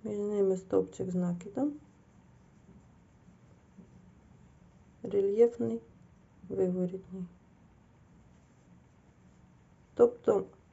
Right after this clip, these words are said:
там, де ми, там, де у нас ідуть дв-, два виворотніх, ось дві виворотніх петлі, два виворотніх стовпчика,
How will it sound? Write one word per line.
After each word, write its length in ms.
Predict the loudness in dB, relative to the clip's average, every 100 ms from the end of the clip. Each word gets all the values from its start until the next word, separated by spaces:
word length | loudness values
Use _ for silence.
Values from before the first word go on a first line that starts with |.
| -20 -20 -2
там, 300 | 0 2 2
де 100 | 4
ми, 280 | 4 4 0 -6 -20 -20 -20 -20 -20 -20 -20 -20 -20 -20 0
там, 220 | 4 6
де 100 | 6
у 40 |
нас 320 | 4 2 0 -6
ідуть 300 | -6 -4 -6 -8
дв-, 260 | -10 -8
два 280 | -2 8 10
виворотніх, 760 | 12 10 10 8 4 -2 -4 -2
ось 240 | -4 -4 -10 -20 -6 -6 -6
дві 280 | -4 -2 0
виворотніх 640 | 4 4 4 2 -6 -8
петлі, 400 | -10 -6 -2 -2
два 280 | 2 6 8
виворотніх 500 | 10 8 6 2 -4
стовпчика, 580 | 0 -2 -2 -10 -8